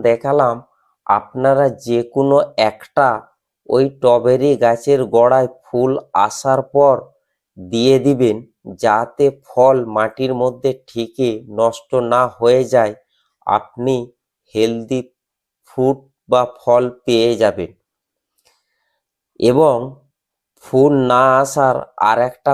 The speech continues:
কারণও হচ্ছে, যদি আপনার গাছে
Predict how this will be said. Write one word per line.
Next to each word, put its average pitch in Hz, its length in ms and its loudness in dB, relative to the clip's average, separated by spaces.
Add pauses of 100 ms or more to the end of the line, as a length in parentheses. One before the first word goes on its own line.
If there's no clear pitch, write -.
(100)
কারণও 127 480 2 (100)
হচ্ছে, 131 400 -4 (420)
যদি 120 360 -2 (180)
আপনার 131 420 -2
গাছে 113 380 -2